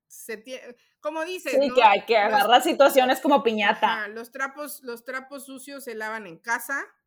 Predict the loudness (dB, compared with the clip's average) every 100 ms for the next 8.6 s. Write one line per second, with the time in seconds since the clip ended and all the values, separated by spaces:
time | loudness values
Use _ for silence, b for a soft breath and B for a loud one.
0 | _ _ -14 -12 -14 -16 -16 -16 -16 -14
1 | -14 -14 -16 -18 -16 -16 -16 -14 -12 -12
2 | -12 -16 -16 -18 -18 -20 -18 -16 -16 -14
3 | -16 -18 -20 -20 -20 _ _ -20 _ -20
4 | -20 _ _ _ -8 -4 -4 -8 -16 -12
5 | -10 -8 -10 -14 -20 -18 -16 -16 -20 _
6 | _ _ _ -12 -12 -12 -14 -16 -18 -16
7 | -16 -14 -14 -16 -18 -16 -16 -16 -16 -14
8 | -14 -12 -14 -16 -20 -20